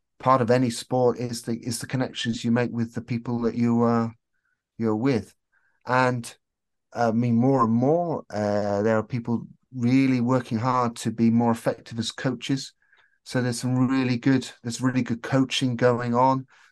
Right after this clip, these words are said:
where the coaches are really caring about it. Um,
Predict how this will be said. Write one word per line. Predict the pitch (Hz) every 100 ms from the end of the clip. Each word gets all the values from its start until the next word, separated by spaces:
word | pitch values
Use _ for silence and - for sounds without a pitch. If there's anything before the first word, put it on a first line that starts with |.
| -
where | 113 110 104
the | 101
coaches | - 113 117 107
are |
really | 110 117 107
caring | 107 - 123 123 123 120
about | 113 120 123 117 135
it. | 120 - _ _ _ _ _ _ _
Um, | - 120 123 123